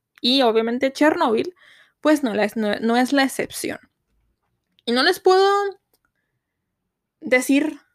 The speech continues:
como, "Ah, ¿de qué trata Chernobyl?". Pues no trata de la Segunda Guerra Mundial, ¿no? O sea, Chernobyl trata de, obviamente, el accidente de Chernobyl, de Pripyat. Em, ya hemos visto muchos youtubers, muchos influencers viajar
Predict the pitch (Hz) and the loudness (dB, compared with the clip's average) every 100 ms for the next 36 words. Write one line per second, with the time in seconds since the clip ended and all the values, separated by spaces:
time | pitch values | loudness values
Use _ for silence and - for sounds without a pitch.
0 | _ - 254 220 262 294 320 302 320 320 | _ -10 -8 -8 -8 -8 -6 -6 -2 -2
1 | 320 320 302 277 254 240 214 214 233 247 | -2 -2 -2 -2 -2 -2 -4 -4 -4 -4
2 | 277 294 285 311 277 226 - 208 202 208 | -4 -2 -2 0 0 0 -2 -2 -4 -2
3 | 214 208 202 208 208 220 233 - - _ | 0 2 2 0 -2 0 0 -2 -6 _
4 | _ - 214 220 277 _ _ _ _ _ | _ -4 -2 -2 -6 _ _ _ _ _
5 | _ _ - 220 190 - 262 294 381 269 | _ _ -6 -2 -2 -2 -2 2 0 0
6 | 262 359 - _ 240 220 - 220 240 254 | -4 -8 -14 _ 0 0 0 0 0 -2
7 | - 208 208 208 214 - 208 226 233 220 | -4 -4 -2 0 -2 0 0 0 0 -4
8 | 220 254 214 - 196 202 196 202 208 196 | -2 -4 -4 -6 -4 -4 -6 -10 -8 -8
9 | 185 220 214 320 269 202 202 190 285 277 | -8 -6 -2 0 0 0 -2 -4 -4 -4
10 | - - - - _ _ _ _ _ _ | -6 -8 -12 -20 _ _ _ _ _ _
11 | _ _ - 214 196 196 - - _ _ | _ _ -10 -8 -8 -10 -14 -18 _ _
12 | _ - 247 311 320 311 320 294 294 285 | _ 0 2 4 4 4 2 2 2 2
13 | 233 202 208 208 214 220 226 269 233 196 | 0 0 0 0 0 -8 -2 -2 0 0
14 | 196 214 220 202 208 202 - 196 202 208 | 0 0 0 2 0 -2 0 0 0 -4